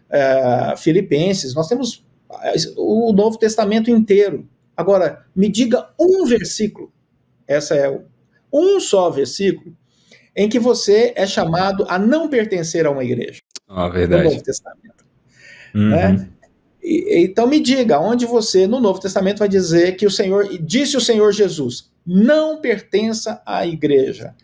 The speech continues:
Speaker 1: não
Speaker 2: Uhum.
Speaker 1: faça discípulos, não batize em nome do Pai, do Filho e do Espírito." Não existe.
Speaker 2: Sim.
Speaker 1: Né? E, e então, é, toda a Escritura, ela vai nos conduzir à unidade,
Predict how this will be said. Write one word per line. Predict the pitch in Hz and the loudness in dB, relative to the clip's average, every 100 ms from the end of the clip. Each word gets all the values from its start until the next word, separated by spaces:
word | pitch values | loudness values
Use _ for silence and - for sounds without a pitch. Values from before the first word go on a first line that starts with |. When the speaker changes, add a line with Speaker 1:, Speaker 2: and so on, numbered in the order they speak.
| _ _ _ - | _ _ _ 0
Speaker 1:
não | 196 240 240 240 | 2 4 4 4
Speaker 2:
Uhum. | 233 185 | 4 2
Speaker 1:
faça | 190 180 185 185 | 2 -2 -4 -6
discípulos, | 165 160 - 160 - 196 - 165 | -6 -8 -4 -4 -4 -10 -10 -2
não | 185 214 247 254 247 | 2 4 4 2 0
batize | 180 185 170 170 208 190 147 143 | 0 -2 -2 -6 -2 -2 0 0
em | 151 | 0
nome | 151 156 156 | 2 2 2
do | 147 147 | 0 0
Pai, | 147 151 151 | 0 0 -2
do | 143 | -6
Filho | - 139 | -6 -8
e | |
do | 143 | -8
Espírito." | 139 196 381 | -14 -6 0
Não | |
existe. | 381 190 180 - - _ _ _ _ _ - _ _ | 2 2 -2 -6 -16 _ _ _ _ _ -20 _ _
Speaker 2:
Sim. | - 98 82 80 - | -6 -2 -2 -4 -4
Speaker 1:
Né? | 127 147 - | 0 0 -2
E, | - - - 180 | -4 -4 0 2
e | 185 | 2
então, | - 202 233 233 220 - | 2 2 2 2 0 -4
é, | - 147 147 143 139 135 123 117 - _ _ _ _ _ _ _ - | -2 0 0 0 2 2 2 0 -6 _ _ _ _ _ _ _ -2
toda | 240 302 302 | 0 0 0
a | 208 | 0
Escritura, | - - 160 - 214 247 160 117 - - | -2 -2 -4 0 2 4 4 2 -2 -4
ela | 160 175 160 | 0 0 -2
vai | 143 160 185 | -2 -2 -2
nos | 208 202 190 - _ - | 0 -2 -2 -8 _ -6
conduzir | 254 294 311 254 185 131 180 226 196 | 0 0 2 0 0 -2 0 2 4
à | 139 | 2
unidade, | 139 139 123 123 127 123 - | 0 -4 -4 -4 -4 -10 -16